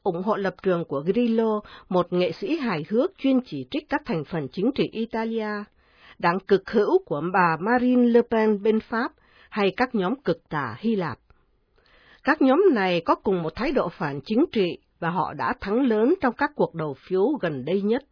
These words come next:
Trong một cuộc phỏng vấn dành cho Đài Vatican, giáo sư xã hội học Loris Caruso nhận định rằng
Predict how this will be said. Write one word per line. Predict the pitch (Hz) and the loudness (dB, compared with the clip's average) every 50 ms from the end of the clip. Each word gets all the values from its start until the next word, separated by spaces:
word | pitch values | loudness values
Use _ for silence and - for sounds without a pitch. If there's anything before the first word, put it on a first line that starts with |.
| _ _ _ _ _ _ _ _ _ _ _ _ _ - - _ | _ _ _ _ _ _ _ _ _ _ _ _ _ -20 -6 _
Trong | - 240 240 | 0 2 2
một | 202 175 - | 2 0 2
cuộc | - 180 180 | 0 0 0
phỏng | - - 170 151 139 139 | -2 -4 -4 -4 -4 -4
vấn | 160 180 220 294 | -2 0 0 0
dành | 302 - 180 160 139 | 0 0 -2 -2 -2
cho | - 233 | -6 -4
Đài | 208 180 151 120 | -4 -4 -4 -4
Vatican, | - 135 185 196 - - 214 190 - 208 202 190 190 190 190 185 - | -4 -4 -4 -4 -2 -2 -4 -2 -2 -2 0 0 0 0 -2 -2 0
giáo | 185 190 262 302 | 0 0 0 -2
sư | - - - 240 226 220 | -4 -2 0 0 0 0
xã | - - - 240 294 | -2 -2 -4 -2 0
hội | - 175 156 | 0 -2 -2
học | 151 160 147 - - | -2 -6 -8 -8 -6
Loris | 180 190 202 220 220 214 247 269 - - _ | -4 -2 0 0 0 0 -2 -4 -4 -8 _
Caruso | - 220 208 202 208 208 196 175 - 220 196 190 190 | -4 -4 -2 0 0 0 -2 0 0 0 0 2 0
nhận | 202 175 165 - 143 | 0 -2 -4 -6 -6
định | 151 165 - - 156 | -6 -6 -6 -6 -8
rằng | 160 165 156 147 143 135 | -8 -6 -6 -6 -8 -10